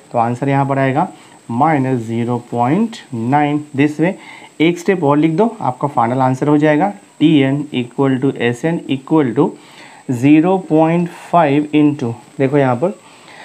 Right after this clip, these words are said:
zero point one raise to n minus one है, तो मैं ये bracket से ना minus sign common निकाल लेता हूँ।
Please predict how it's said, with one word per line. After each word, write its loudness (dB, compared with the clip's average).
zero 4
point 0
one 2
raise 0
to 4
n 2
minus 0
one 2
है, -2
तो -2
मैं 4
ये 2
bracket 0
से 2
ना 0
minus 0
sign 0
common 0
निकाल -2
लेता -2
हूँ। -6